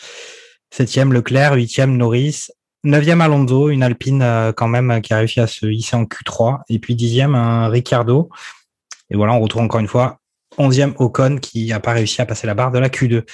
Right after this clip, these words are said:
Ben, je vais commencer par Charles Carrefour. Qu'est-ce que, qu'est-ce que toi tu pensais déjà, bon, à la base de ce Grand Prix ? Qu'est-ce que t'attendais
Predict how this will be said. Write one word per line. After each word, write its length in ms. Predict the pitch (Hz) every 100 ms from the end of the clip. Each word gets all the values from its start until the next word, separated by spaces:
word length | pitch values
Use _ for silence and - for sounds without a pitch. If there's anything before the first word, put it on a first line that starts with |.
| - - - _ _ _ _ _ -
Ben, 100 | 117
je 60 | 117
vais 80 |
commencer 320 | 127 135 135 151
par 280 | 147 139
Charles 220 | 131 151 139
Carrefour. 460 | 143 127 175 180
Qu'est-ce 180 | 185 170
que, 80 | 180
qu'est-ce 300 | 151 170 -
que 60 |
toi 140 | 170 185
tu 160 | -
pensais 480 | 147 160 - 165 156
déjà, 280 | 131 127 143
bon, 160 | 123 110
à 340 | 104 101 110
la 100 | 120
base 360 | 120 135 113 107
de 140 | 131
ce 140 | 131
Grand 200 | 135 123 120
Prix ? 300 | - 175 170
Qu'est-ce 140 | 131
que 80 | 120
t'attendais 520 | 123 - 127 131 131